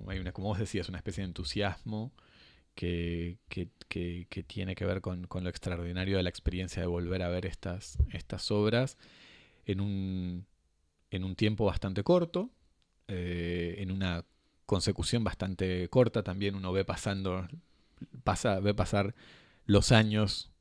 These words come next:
de la evolución coreográfica de, de un, de un artista de genio como es Sainte Teresa de una semana a otra prácticamente, y eso es extremadamente interesante.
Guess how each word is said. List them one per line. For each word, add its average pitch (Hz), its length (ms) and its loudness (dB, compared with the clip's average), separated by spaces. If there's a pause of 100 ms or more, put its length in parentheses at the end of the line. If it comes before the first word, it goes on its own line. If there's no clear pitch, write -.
(100)
de 95 280 0
la 90 60 4
evolución 95 800 2
coreográfica 95 840 2
de, 87 300 -2
de 87 220 -2
un, 92 200 -2
de 95 60 2
un 92 80 2
artista - 480 -2
de 90 100 -2
genio 92 400 -2
como 90 260 -2
es 92 80 -4
Sainte 95 260 -4
Teresa 95 420 2 (280)
de 98 100 4
una 95 160 2
semana 101 340 0
a 95 40 4
otra 104 320 4
prácticamente, 90 800 -4 (120)
y - 80 -4
eso 87 160 -2
es - 140 -4
extremadamente 92 640 -2
interesante. 104 680 0